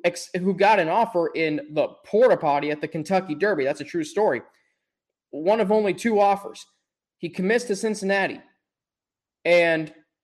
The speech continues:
you know, doesn't play his first season, gets summoned in his second season. And the next thing you know, this program is, you know, taking off.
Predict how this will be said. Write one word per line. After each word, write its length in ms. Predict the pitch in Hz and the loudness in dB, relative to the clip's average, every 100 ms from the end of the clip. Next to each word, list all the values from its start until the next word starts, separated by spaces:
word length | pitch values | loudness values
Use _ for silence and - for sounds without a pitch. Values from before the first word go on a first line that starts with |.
| _ - | _ -6
you 80 | 165 | -2
know, 140 | 156 | 0
doesn't 340 | 156 190 202 | 2 2 2
play 240 | 190 190 185 | 0 2 2
his 120 | 170 | 0
first 280 | - 180 175 | -2 -2 -2
season, 340 | 190 175 127 | -4 -4 -6
gets 360 | - 160 - - | -6 -6 -6 -2
summoned 340 | 202 196 190 | 0 0 0
in 300 | 185 185 175 - _ - | 2 0 -4 -14 _ 0
his 280 | 185 185 | 0 2
second 360 | - 208 202 165 | 2 2 2 -2
season. 400 | - 139 139 - _ _ _ _ _ _ _ _ - | -2 -4 -6 -18 _ _ _ _ _ _ _ _ -6
And 100 | 147 | 0
the 60 | |
next 240 | 175 202 - | 2 2 0
thing 160 | 214 | 0
you 80 | 202 | 0
know, 360 | 196 226 185 180 | 0 4 2 2
this 220 | 180 180 | 0 -4
program 560 | - 196 190 185 175 170 | 0 2 4 2 2 0
is, 280 | 160 156 - - | -2 -6 -14 -6
you 120 | 160 | -2
know, 320 | 156 147 147 - _ | 0 0 -4 -14 _
taking 380 | - 190 185 185 | -2 0 2 2
off. 280 | 170 101 | 2 -2